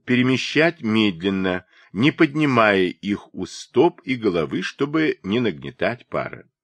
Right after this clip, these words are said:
Следующий прием парения — постегивание. Вначале оно делается на спине легкими прикосновениями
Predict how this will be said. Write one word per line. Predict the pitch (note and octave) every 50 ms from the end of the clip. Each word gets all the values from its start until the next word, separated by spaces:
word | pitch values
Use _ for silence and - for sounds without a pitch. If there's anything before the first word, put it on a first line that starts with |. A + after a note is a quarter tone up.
| _ _ _ _ _ _ _ _ _ _ _ _ _ _ _ _ _ _ _
Следующий | - - C3+ D3 E3+ E3+ D3 F3 E3 - - F3+
прием | - E3+ D#3 D#3 D#3 E3 D#3+ D3+ D3
парения — | - D3 D3 C#3+ C#3+ C#3+ C#3+ C#3 C#3 C#3 C3+ C3+ C3 C3 - _ _ _ _ _ _ _ _ _
постегивание. | - D#3+ E3 - - - - - A2 F#2 D#2 - C#2+ C2 B1 B1 A#1+ A#1+ A#1 A#1 - _ _ _ _ _ _ _ _ _ _ _ _ _ _ _ -
Вначале | E2 F2+ C3+ D#3 D#3 - - G3+ A3 G#3+ G#3 G#3 F#3+ -
оно | - A#2 B2+ D3 E3+ D#3+
делается | B2+ C3+ C3+ A#2+ A2+ A2 G2 - - - A2+ G#2 G2+ F#2+ - - -
на | G2+ A2+ A#2
спине | A2+ - - - G#2+ G#2 G2+ G2+ G2+ G2 F#2 E2+ - -
легкими | G2 G2 A2 A#2+ A2+ G#2 - - - F#2+ F2+ F2+ F2 D#2+
прикосновениями | - F#2 G#2 - - G2+ - - F#2 E2+ D#2+ D2+ D#2 D#2 E2 E2 F2 F#2 G2+ A2 B2 B2+ C3+